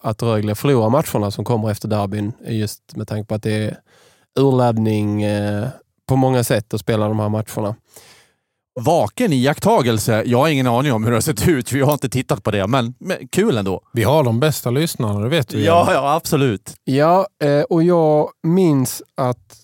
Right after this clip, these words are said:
Speaker 1: vi gjorde en artikel på detta för väldigt många år sedan när siffrorna var helt brutala. Eh, jag tror att fritt ur minnet så hade väl Rögle lyckats vinna en av tolv matcher eller något sånt efter,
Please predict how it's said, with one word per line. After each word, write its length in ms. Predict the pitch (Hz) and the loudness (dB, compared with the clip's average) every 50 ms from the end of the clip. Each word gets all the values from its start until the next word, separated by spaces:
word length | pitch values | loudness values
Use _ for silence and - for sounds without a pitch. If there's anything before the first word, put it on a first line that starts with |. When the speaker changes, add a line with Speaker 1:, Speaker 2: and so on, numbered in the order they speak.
| _ _ | _ _
Speaker 1:
vi 280 | - 131 139 127 120 | -6 -2 -2 0 0
gjorde 400 | 117 123 131 131 131 120 117 110 | 2 2 2 0 0 0 -2 -2
en 220 | - - 127 110 110 | -2 -2 -4 -2 -2
artikel 540 | 117 110 - - 139 120 - - - 113 | -4 -4 -2 -4 -4 -4 -4 -4 -6 -6
på 100 | 110 - | -2 -2
detta 260 | 117 117 117 - 117 104 | -2 -2 -2 -2 -6 -4
för 120 | - 117 | -2 -2
väldigt 300 | 113 123 120 120 113 101 | 0 0 0 0 0 0
många 300 | 123 135 143 143 131 127 | 0 0 2 2 2 2
år 180 | 151 165 143 120 | 2 2 0 -2
sedan 380 | - - 113 104 107 107 104 | -2 -4 -2 -2 -2 -2 -2
när 320 | 98 110 110 113 113 110 110 | -2 -2 -2 0 -2 -2 -4
siffrorna 460 | - - 131 117 - - 120 110 110 | -2 -4 -4 -4 -2 -4 -2 -2 0
var 100 | 113 107 | 0 -2
helt 600 | 104 107 147 147 135 117 110 110 101 - _ - | -2 0 0 0 2 0 0 -2 -6 -8 _ -8
brutala. 1000 | 120 117 113 135 - 127 123 - - - 190 170 - - 98 101 98 101 110 110 - - - | -6 -4 -4 0 0 0 -2 -2 0 0 2 2 2 2 0 -2 -2 -4 -4 -6 -8 -12 -6
Eh, 480 | - 113 110 110 113 117 117 117 117 - | -4 -2 0 0 0 0 0 0 -2 0
jag 160 | - 127 113 | -2 -4 -4
tror 280 | - - 135 120 113 110 | -2 -2 -2 0 0 -2
att 260 | 107 - - - - _ _ _ _ _ _ _ _ _ _ _ _ _ _ _ _ _ - | -2 -4 -8 -20 -20 _ _ _ _ _ _ _ _ _ _ _ _ _ _ _ _ _ -2
fritt 280 | - 180 175 175 _ - | 0 0 0 0 _ 0
ur 80 | 156 | 2
minnet 340 | 139 147 151 147 147 139 120 | 4 4 4 4 2 2 2
så 100 | - - | 2 0
hade 140 | 131 123 123 | 0 2 2
väl 120 | 127 131 | 2 2
Rögle 300 | 123 135 127 123 120 120 | 2 2 2 2 2 0
lyckats 240 | 120 113 - 117 107 | 0 0 -2 -2 0
vinna 400 | 131 131 131 123 117 113 110 110 - _ | 2 2 4 4 2 2 0 -2 -4 _
en 280 | _ 147 139 127 113 113 | _ 0 2 2 2 2
av 120 | 113 110 | 0 0
tolv 440 | 110 - - - 151 139 117 110 110 | -4 -6 -2 0 0 2 2 2 2
matcher 520 | 110 117 120 120 - - - - - 101 104 | 2 2 0 0 -2 -6 -8 -4 -2 -2 0
eller 100 | 107 110 | 0 -2
något 120 | 120 123 | 0 0
sånt 260 | 147 131 113 107 - | 0 0 -2 -2 -4
efter, 720 | - - 107 - - - _ _ _ 123 113 110 - - | -4 -6 -6 -6 -10 -16 _ _ _ -2 -2 -2 -2 -6